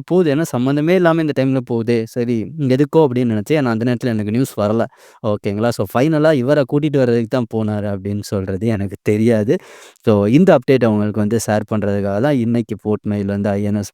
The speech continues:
பிறந்துகிட்ட வந்து ஸ்ட்ரக் ஆயிடுச்சு pantograph இஷ்யூனால. So ராமேஸ்வரத்துலேருந்து எலக்ட்ரிக்கல் லோகோவை கூட்டிட்டு வர்றதுக்கு டீசல் போய்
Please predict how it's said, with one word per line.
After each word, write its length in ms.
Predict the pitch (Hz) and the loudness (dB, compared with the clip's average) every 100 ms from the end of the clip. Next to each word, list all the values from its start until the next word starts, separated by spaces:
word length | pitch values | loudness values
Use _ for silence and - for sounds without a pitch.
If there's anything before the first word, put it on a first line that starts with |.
| 104 | -4
பிறந்துகிட்ட 380 | 98 95 95 | -2 -4 -4
வந்து 200 | 98 98 101 | -4 -4 -6
ஸ்ட்ரக் 300 | - 98 101 | -6 -6 -4
ஆயிடுச்சு 260 | 98 98 - | -4 -4 -4
pantograph 500 | 98 101 98 101 95 | -4 -2 -4 -6 -6
இஷ்யூனால. 480 | 95 107 98 117 170 - - - | -10 -6 -4 0 -2 -4 -20 -10
So 160 | - 170 | 4 6
ராமேஸ்வரத்துலேருந்து 760 | 147 147 135 127 110 107 113 | 6 4 2 0 0 0 0
எலக்ட்ரிக்கல் 720 | 113 101 98 - 104 - 104 98 95 90 | 0 0 -4 -6 -8 -4 -2 -2 -4 -4
லோகோவை 340 | 98 98 101 98 | -2 -2 -2 -4
கூட்டிட்டு 300 | - 107 104 | -4 -6 -2
வர்றதுக்கு 380 | 104 101 104 123 | -2 -2 -2 -2
டீசல் 380 | 113 107 - 104 - | -2 -2 -2 -4 -2
போய் 240 | 110 156 | 0 0